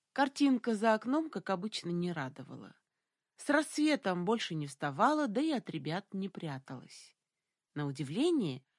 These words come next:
они приняли мои отлучки спокойно, хотя Вия умела и любила паниковать раньше времени.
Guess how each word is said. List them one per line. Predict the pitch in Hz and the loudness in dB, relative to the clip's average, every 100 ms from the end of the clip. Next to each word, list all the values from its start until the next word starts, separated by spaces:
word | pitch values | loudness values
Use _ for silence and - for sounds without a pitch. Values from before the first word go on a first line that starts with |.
| _ | _
они | 330 381 | 2 4
приняли | 381 330 330 277 240 | 4 6 8 8 6
мои | 220 226 | 4 2
отлучки | 226 - 254 339 - - 285 285 | 2 0 -2 -2 -4 -4 -4 -4
спокойно, | - 359 - 160 135 131 - _ _ _ _ _ _ | -4 -6 -2 -2 -2 -8 -16 _ _ _ _ _ _
хотя | - 165 170 | -10 -4 -2
Вия | 147 147 175 156 151 135 | -2 -2 -2 -2 -4 -6
умела | - 165 226 311 185 | -6 -2 0 0 0
и | - | -2
любила | 349 294 147 156 156 | 0 0 0 -2 -2
паниковать | 156 151 147 151 180 202 | -4 -6 -4 -4 -4 -4
раньше | 160 156 156 175 | -4 -4 -4 -6
времени. | 156 139 123 123 101 | -6 -8 -8 -12 -16